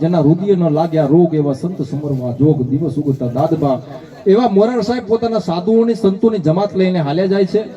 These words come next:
અને સામે એક માણસ મળે છે અને મોરાર સાહેબ પડકારો કરે છે, ભલકારો કરે છે, "કોણ છે ત્યાં?" તો સામેથી અવાજ આવે છે, "બાપુ હું."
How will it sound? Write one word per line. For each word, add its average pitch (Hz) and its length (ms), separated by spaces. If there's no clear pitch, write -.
અને 165 260
સામે 170 440
એક 180 160
માણસ 160 460
મળે 135 220
છે 117 260
અને 156 360
મોરાર 190 340
સાહેબ 254 220
પડકારો 269 400
કરે 247 220
છે, 240 140
ભલકારો 240 360
કરે 240 160
છે, 220 120
"કોણ 277 300
છે 277 160
ત્યાં?" 196 380
તો 151 80
સામેથી 185 400
અવાજ 180 200
આવે 180 120
છે, 160 120
"બાપુ 175 280
હું." 151 420